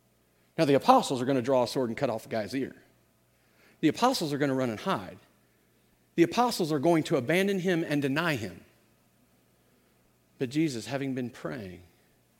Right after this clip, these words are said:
having been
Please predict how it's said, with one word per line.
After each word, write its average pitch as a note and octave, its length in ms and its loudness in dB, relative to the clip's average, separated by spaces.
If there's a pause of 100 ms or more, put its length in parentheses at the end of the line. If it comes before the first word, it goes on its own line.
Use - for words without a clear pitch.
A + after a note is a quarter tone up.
(2000)
having C3+ 260 -8
been B2 280 -6